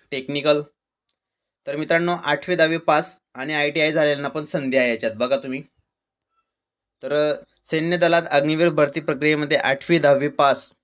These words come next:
झालेल्या उमेदवारांना संधी देण्यात येणार आहे. अग्निवीर जनरल ड्युटी या पदासाठी दहावी पास आणि ट्रेड्समन या पदासाठी दहावी, आठवी पासची अट आहे. तसेच विविध पदांवर आयटीआय उत्तीर्ण विद्यार्थ्यांना सुद्धा संधी देण्यात आलेली आहे. ठीक आहे, तर वेगवेगळ्या पदांसाठी ही भरती आहे.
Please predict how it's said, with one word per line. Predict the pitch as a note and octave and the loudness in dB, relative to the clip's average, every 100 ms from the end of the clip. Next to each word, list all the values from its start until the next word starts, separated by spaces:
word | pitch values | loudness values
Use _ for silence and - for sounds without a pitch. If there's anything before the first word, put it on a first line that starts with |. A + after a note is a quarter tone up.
| _ _ _ _ _ _ _ A#2 | _ _ _ _ _ _ _ -8
झालेल्या | B2+ C3+ C#3+ | -2 2 2
उमेदवारांना | C#3+ C#3 C#3+ C#3+ D3+ | 2 2 2 2 -2
संधी | - C#3 C#3 | -2 -2 -2
देण्यात | C#3 C3+ C3 - | 0 0 -2 -6
येणार | B2 B2+ | 0 2
आहे. | C3 C#3+ D3 _ _ | 2 2 -4 _ _
अग्निवीर | C3 C3+ D3+ D#3+ | -8 -4 0 0
जनरल | E3+ D3+ D3+ D#3+ | 2 2 2 0
ड्युटी | D3 D3 D3 D#3 | 2 -2 0 0
या | C3 | 2
पदासाठी | C#3+ C#3+ D3 C#3+ D3+ | 2 4 4 2 -4
दहावी | C#3+ C3+ C3+ D3 | -4 -2 -2 0
पास | D3 C#3 D#3 | 2 2 0
आणि | D#3 E3 - - _ | -4 -8 -12 -20 _
ट्रेड्समन | C#3+ D#3 D#3 F3 F3+ | -2 -2 -2 -2 2
या | F3 | 2
पदासाठी | E3+ E3+ D#3 F3 D#3+ | 0 2 2 2 0
दहावी, | D3+ C#3+ C#3 | 2 4 6
आठवी | D#3+ D3+ D#3 D#3+ E3 _ | 4 2 2 0 0 _
पासची | C3+ C3+ - | -12 -6 4
अट | C#3+ C#3 | 4 6
आहे. | C#3+ C#3+ | 2 0
तसेच | D3+ D#3 | -4 -4
विविध | C#3+ C#3+ E3+ E3 | -8 -2 -2 0
पदांवर | E3+ C#3+ C#3+ D3 | 0 2 2 2
आयटीआय | - B2+ C3 D3 D#3 E3+ - _ | 2 2 4 2 2 -2 -20 _
उत्तीर्ण | C#3 - D#3+ | -10 -4 -2
विद्यार्थ्यांना | D#3 C#3+ D3 D3 C#3 E3 | 0 2 2 2 -2 -4
सुद्धा | D#3+ C3 C#3 | -2 2 2
संधी | F#3 D3+ C3+ | 2 0 0
देण्यात | B2+ A#2+ A2+ | 0 2 2
आलेली | A2 A2 | 2 0
आहे. | G#2 G2 | 0 -2
ठीक | G2 _ C3 G3 | -8 _ -8 -6
आहे, | G#3+ _ _ _ | -6 _ _ _
तर | C#3 | -4
वेगवेगळ्या | D#3 D#3+ E3+ F3 | -2 0 2 2
पदांसाठी | F#3 D#3 E3+ E3+ D3 | 2 0 -2 -2 -4
ही | E3 | -4
भरती | D#3 D3 - D#3 | -4 -4 0 0
आहे. | D#3 | 2